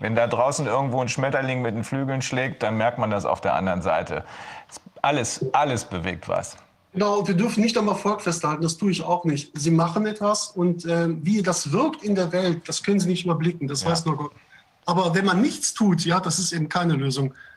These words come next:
Speaker 2: Man muss halt irgendwas machen.
Speaker 1: Ja.
Speaker 2: Und die Wahrheit ist immer noch ein sehr mächtiges Schwert in dieser Welt. Äh, man muss sie halt aussprechen. Das
Speaker 1: Ja.
Speaker 2: ist unsere Aufgabe. Ja. Okay, vielen Dank auch für die Einladung.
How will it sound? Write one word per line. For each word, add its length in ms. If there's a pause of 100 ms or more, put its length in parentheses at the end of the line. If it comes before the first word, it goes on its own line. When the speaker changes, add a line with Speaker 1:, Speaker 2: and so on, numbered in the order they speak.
(120)
Speaker 2:
Man 140
muss 160
halt 160
irgendwas 400
machen. 340 (160)
Speaker 1:
Ja. 80
Speaker 2:
Und 100
die 140
Wahrheit 320
ist 160
immer 180
noch 160
ein 80
sehr 140
mächtiges 400
Schwert 380
in 80
dieser 200
Welt. 280 (420)
Äh, 140
man 160
muss 140
sie 60
halt 120
aussprechen. 720
Das 120
Speaker 1:
Ja. 60
Speaker 2:
ist 80
unsere 260
Aufgabe. 440 (200)
Ja. 140 (340)
Okay, 320
vielen 200
Dank 180
auch 60
für 100
die 80
Einladung. 460